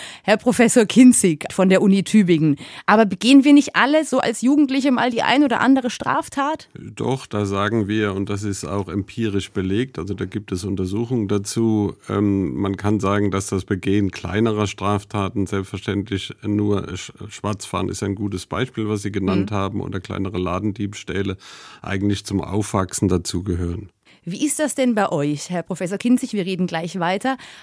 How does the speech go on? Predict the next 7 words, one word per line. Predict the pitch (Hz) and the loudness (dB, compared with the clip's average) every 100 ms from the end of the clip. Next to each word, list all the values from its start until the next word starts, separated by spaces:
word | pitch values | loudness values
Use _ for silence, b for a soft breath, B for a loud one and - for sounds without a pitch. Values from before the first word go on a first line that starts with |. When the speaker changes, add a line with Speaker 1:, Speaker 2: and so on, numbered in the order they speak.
| - | -6
Speaker 1:
Habt | - - - | -6 -6 -4
ihr | 277 | -2
als | - 277 | -2 -4
Jugendlicher | 262 262 269 247 254 269 139 - | -2 0 0 -2 -4 -4 -4 -6
oder | 202 180 | -6 -4
als | 180 - | -4 -4
Jugendliche, | 202 214 214 190 208 233 208 277 | -4 0 0 0 -2 0 0 0